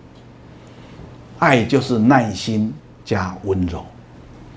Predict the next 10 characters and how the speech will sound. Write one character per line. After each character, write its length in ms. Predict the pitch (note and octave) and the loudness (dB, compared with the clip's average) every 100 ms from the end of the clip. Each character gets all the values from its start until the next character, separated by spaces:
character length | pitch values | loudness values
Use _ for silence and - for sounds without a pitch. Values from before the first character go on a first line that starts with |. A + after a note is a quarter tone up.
| - - - - - - | -20 -20 -20 -20 -20 -4
所 160 | - E3+ | 4 6
以 60 | |
你 160 | C3+ A#2+ | 8 6
能 160 | B2 | 4
够 160 | C#3+ D#3+ A#2 | 4 2 2
很 180 | B2 D3 | 0 4
有 160 | C3 | 4
耐 240 | A2+ D3+ A#2+ | 4 4 2
心 300 | - C3+ B2+ | 2 2 4
的 220 | A#2 F#2+ | 2 -4